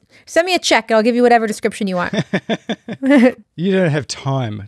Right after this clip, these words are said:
Speaker 2: to do all of the things that I need you to say about me.
Speaker 1: <laughs> C three is comprehensive core curriculum. So we try our best to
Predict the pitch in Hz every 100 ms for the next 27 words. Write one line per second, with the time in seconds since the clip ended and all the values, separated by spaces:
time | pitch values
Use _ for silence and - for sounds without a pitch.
0 | _ 131 104 123 120 127 120 120 123 139
1 | 135 127 - 156 131 123 123 120 113 113
2 | 104 - 123 113 104 214 127 - - -
3 | - _ _ _ - 381 359 320 302 -
4 | 285 269 277 262 269 240 - 240 - 220
5 | 214 202 180 185 _ _ _ _ _ -
6 | 262 254 247 240 - - 247 214 - 539
7 | 494 302 269 240 262 - - 240 226 214
8 | 208